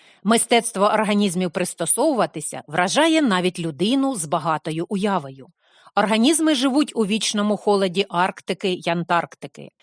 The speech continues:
серед безводних гарячих пісків Сахари й пустелі Наміб, під величезним тиском води в Маріанському жолобі.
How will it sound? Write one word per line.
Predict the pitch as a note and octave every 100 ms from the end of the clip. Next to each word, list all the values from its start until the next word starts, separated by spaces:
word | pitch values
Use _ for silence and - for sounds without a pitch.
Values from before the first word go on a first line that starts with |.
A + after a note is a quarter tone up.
| _ -
серед | - A3 G#3 F3+
безводних | D#3 F3+ E3 E3+ A3+ E3 E3
гарячих | C#3 G#3+ D#4 - D#4
пісків | - A3 - G#3+
Сахари | F3 F#3 D#3+ F#3 E3+ D3+
й | C#3 _ -
пустелі | F3+ - - F3 F3
Наміб, | E3+ E3 E3 D3+ _ _ _ _ _ _
під | - F#3
величезним | E3+ E3 D#3 - B3+ C#4 D4
тиском | - C#4 - C4 A#3
води | A#3+ B3 A#3+
в |
Маріанському | F3+ D#3 D3+ D#3+ - F3 E3
жолобі. | D3 D3+ C#3+ C3+ -